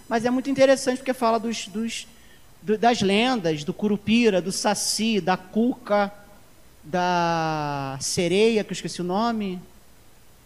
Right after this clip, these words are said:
Iara, a Laura conhece.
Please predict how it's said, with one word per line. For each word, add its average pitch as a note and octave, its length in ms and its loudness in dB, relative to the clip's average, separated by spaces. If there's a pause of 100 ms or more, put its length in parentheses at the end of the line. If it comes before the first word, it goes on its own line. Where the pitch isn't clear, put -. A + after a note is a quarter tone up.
(1200)
Iara, A3+ 720 4
a D3 80 -4
Laura E3 240 0
conhece. F3+ 580 -4